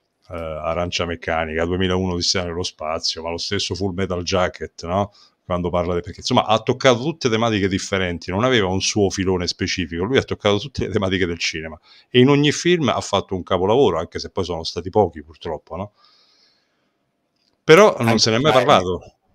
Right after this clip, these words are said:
Speaker 1: Anche Shining, chiaramente.
Speaker 2: Eh.
Speaker 1: Shining è, eh, vabbè, Shining, Shining forse è il capolavoro assoluto, forse, non lo so, guarda, neanche, neanche saprei dirtelo, perché sinceramente non riesco a fare, è difficile scegliere, ti dico la verità, non
Speaker 2: Eh sì, ognuno di loro, ognuno di loro vive, vive,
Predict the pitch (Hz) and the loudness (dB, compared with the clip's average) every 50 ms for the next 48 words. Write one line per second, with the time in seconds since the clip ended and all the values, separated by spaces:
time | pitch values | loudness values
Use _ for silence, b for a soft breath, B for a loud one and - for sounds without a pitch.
0 | _ _ _ _ _ _ _ _ _ _ _ _ _ _ _ _ _ _ _ _ | _ _ _ _ _ _ _ _ _ _ _ _ _ _ _ _ _ _ _ _
1 | 90 85 82 - - - - - 101 95 90 82 78 78 76 76 78 76 82 82 | -10 -10 -8 -10 -8 -8 -2 0 0 0 0 0 -4 -8 -8 -10 -6 -6 -4 -4
2 | 80 80 78 76 76 - 95 95 - 101 92 92 90 87 82 80 78 78 76 76 | -4 -6 -8 -10 -12 -10 -8 -6 -4 -2 -2 -2 -2 -6 -8 -8 -6 -6 -6 -6
3 | 71 69 69 69 69 73 - - - - 82 80 78 76 73 - 78 78 71 - | -6 -8 -8 -10 -12 -12 -14 -14 -14 -14 -12 -12 -12 -12 -12 -14 -16 -18 -20 -18
4 | - - - 113 113 117 113 101 - - 120 127 120 107 95 85 107 104 - - | -14 0 4 4 6 6 4 2 0 2 4 4 4 2 2 2 0 0 2 -2
5 | 95 90 - - 98 95 95 98 95 95 95 95 92 - - - 104 98 107 104 | -2 -2 0 0 0 2 2 2 2 2 2 2 0 0 0 -2 0 2 2 0
6 | 87 78 90 87 80 - 98 95 - - - 117 127 135 117 92 90 95 87 87 | 0 -2 -6 -8 -4 -4 -6 -4 -4 -6 -4 -2 0 0 0 0 0 -2 -2 0
7 | 87 82 85 98 113 143 147 131 - 135 147 165 165 - - 135 117 123 117 123 | -2 -2 -2 -2 0 -2 -2 -2 -4 -2 -2 -2 0 2 2 4 4 4 4 4
8 | 120 104 107 98 82 - - 95 92 87 92 87 - 95 104 - 123 131 139 135 | 2 2 2 -2 -2 -2 -4 -2 -2 -2 -4 -6 -6 -6 -4 0 0 0 0 0
9 | 120 107 104 107 110 98 - - 95 - - 104 101 101 107 113 104 - - - | 0 0 2 2 2 0 0 -4 -8 -4 -2 -2 0 2 0 0 -2 -4 -6 -4
10 | - 113 82 92 90 87 - - 92 87 80 82 82 80 78 - - 90 92 92 | -4 -4 -2 -2 -4 -4 -4 -6 -6 -8 -8 -8 -10 -10 -10 -12 -10 -6 -4 -4
11 | 92 92 95 92 92 90 82 82 85 85 87 127 - - - 165 156 151 151 180 | -2 -2 -4 -4 -6 -8 -8 -10 -10 -8 -8 -8 -8 -6 -4 -2 0 0 0 0
12 | 180 175 170 160 143 156 156 165 170 170 170 160 156 143 147 156 151 151 147 131 | 0 0 0 0 0 0 0 2 2 2 2 2 0 0 0 -2 0 -2 -2 -2
13 | 131 139 135 143 151 156 156 156 143 135 127 123 110 101 131 143 139 123 110 110 | -2 -2 0 0 0 0 0 0 0 0 0 -2 -4 -4 -2 -2 -2 -2 -4 -6
14 | 131 123 110 107 131 160 156 127 139 123 123 120 | -8 -8 -6 -6 -6 -6 -4 -4 -4 -6 -6 -8